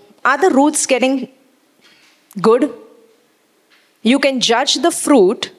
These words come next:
of the tree by the, the root. So what does the Bible say? The roots are getting established in what? In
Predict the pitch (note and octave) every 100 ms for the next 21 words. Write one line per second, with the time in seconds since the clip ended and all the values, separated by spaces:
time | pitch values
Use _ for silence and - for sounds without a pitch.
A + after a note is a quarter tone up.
0 | _ - A3 A3+ A3 - C#4 A3 C#4 D4
1 | G3 A3 A#3 A#3 A#3 A#3 A#3+ - _ _
2 | _ _ _ _ _ _ - A3+ A3 G#3
3 | C4 B3 - - - _ _ _ _ _
4 | - _ - C#4 B3+ C#4 F#4+ C#4+ A3 A3
5 | B3+ C#4 - C4 D#4+ - - A#3+ G3+ C4
6 | D4+ D#4 D4 B3 A3+ B3 C#4+ - - A3
7 | - A3+ G3 G3 G#3+ - - - _ -
8 | A3+ B3 B3 F#3 - - _ _ _ _
9 | _ _ _ _ _ _ _ _ _ B3
10 | A#3+